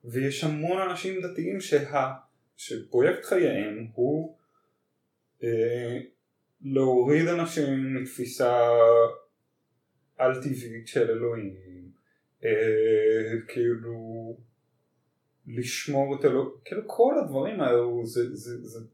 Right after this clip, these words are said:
זה, זה פרויקט חייהם של כמה מהפיגורות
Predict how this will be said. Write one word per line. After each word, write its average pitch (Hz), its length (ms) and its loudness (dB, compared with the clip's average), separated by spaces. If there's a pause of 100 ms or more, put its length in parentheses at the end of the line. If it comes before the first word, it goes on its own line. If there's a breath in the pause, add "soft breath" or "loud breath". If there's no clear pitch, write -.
זה, - 180 -16 (420)
זה - 240 -12
פרויקט 147 340 2
חייהם 151 540 2
של 104 300 -6 (120)
כמה 160 320 0
מהפיגורות 147 1900 -4